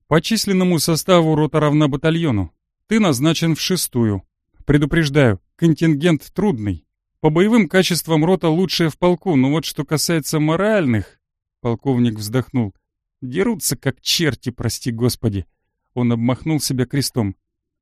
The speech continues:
«Ну и гуляют так же. Пьют, задирают американцев.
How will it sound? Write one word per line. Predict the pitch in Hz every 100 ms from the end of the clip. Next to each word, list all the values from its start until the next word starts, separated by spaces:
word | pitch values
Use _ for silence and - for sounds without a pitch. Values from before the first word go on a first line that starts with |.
| -
«Ну | 180
и | 196
гуляют | 165 170 170 165 -
так | 160 147
же. | 123 143 - _ _ _ _ -
Пьют, | 185 220 208 - -
задирают | 113 131 185 208 165
американцев. | 139 131 123 143 131 131 -